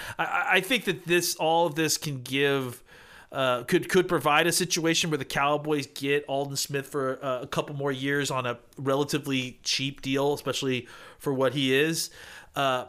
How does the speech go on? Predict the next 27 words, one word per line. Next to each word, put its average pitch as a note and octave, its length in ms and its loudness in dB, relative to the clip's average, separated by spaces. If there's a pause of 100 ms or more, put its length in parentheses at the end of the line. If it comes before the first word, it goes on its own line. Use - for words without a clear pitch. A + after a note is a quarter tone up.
(100)
but D#3 320 2
at, D3+ 180 0
at D3 100 -2
the E3 80 0
same F3 240 4
time, F3+ 420 4
if D3+ 160 -2
he's G3+ 300 2
deciding E3 640 2
that C3+ 200 2
he E3+ 300 0
wants C#3+ 540 -2
to, B2 580 -2 (420)
uh, A2+ 260 -2 (140)
l-, C3+ 160 -10
you B2+ 100 -6
know, G2+ 80 -4
look E3+ 260 2
for F3+ 160 6
a D3+ 40 2
big D3 220 -2
payday, C3+ 420 4
he's B2 140 -2
trying D3 320 0
to C#3+ 60 0
get C#3+ 200 -2
s-, - 120 -2